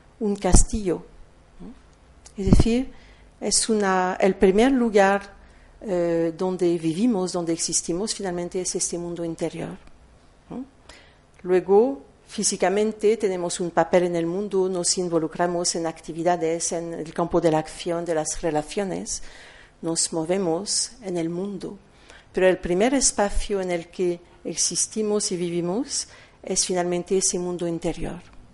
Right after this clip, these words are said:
¿no? Y es-, ese mundo interior es infinito, es ilimitado, es decir, que no tiene limitaciones, es decir, que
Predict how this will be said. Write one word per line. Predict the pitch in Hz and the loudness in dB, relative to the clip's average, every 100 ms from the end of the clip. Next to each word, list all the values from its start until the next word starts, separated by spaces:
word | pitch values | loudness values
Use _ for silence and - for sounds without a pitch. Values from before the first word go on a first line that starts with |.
| - - | -20 -16
¿no? | 254 285 - - - - - - - | -14 -14 -18 -20 -20 -20 -20 -20 -10
Y | 262 208 196 196 190 185 - - - | -6 -4 -2 -2 -4 -6 -8 -20 -16
es-, | - 190 - 214 - | -6 -2 0 -2 -2
ese | 202 - 202 | 0 2 2
mundo | 214 220 | 4 6
interior | 220 214 247 214 208 214 262 - - - - - | 4 6 4 6 4 4 0 -8 -20 -20 -20 -8
es | 226 185 - - - - - - - _ _ _ _ _ _ - - | -2 0 2 2 2 2 -2 -6 -14 _ _ _ _ _ _ -20 -2
infinito, | 208 208 - 196 185 180 175 190 | 0 0 -2 -2 -2 -2 -4 -2
es | 180 - | 0 0
ilimitado, | 196 170 165 180 190 160 175 - _ _ _ | -2 -4 -2 2 2 2 -4 -10 _ _ _
es | - 175 | -2 0
decir, | 180 - | 2 2
que | 202 | 4
no | 185 190 | 6 6
tiene | - 208 196 196 190 190 - - - - | 4 4 4 2 0 -4 -20 -20 -20 -8
limitaciones, | 190 190 180 170 - - 214 165 175 - - | -2 0 2 0 0 -2 -2 -2 -4 -4 -4
es | 180 | -4
decir, | 185 - 190 | -4 -4 0
que | 190 180 | 2 2